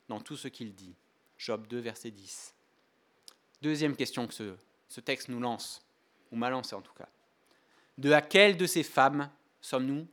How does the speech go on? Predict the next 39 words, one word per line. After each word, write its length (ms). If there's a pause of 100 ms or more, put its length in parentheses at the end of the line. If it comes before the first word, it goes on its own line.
les 80
plus 160
proches ? 540 (1200)
De 80
laquelle 280
de 80
ces 140
femmes 340
sommes-nous 360
les 80
plus 140
proches ? 440 (1400)
Face 240
à 80
cette 220
même 240
situation 420
tragique, 540 (520)
le 120
décès 280
de 100
leur 180
conjoint 380
et 40
des 80
membres 240
de 60
leur, 180 (460)
de 80
leur 160
famille, 320 (600)
ces 180
trois 240
femmes 400
ont 80
chacune 300
une 40
réaction 300
différente. 580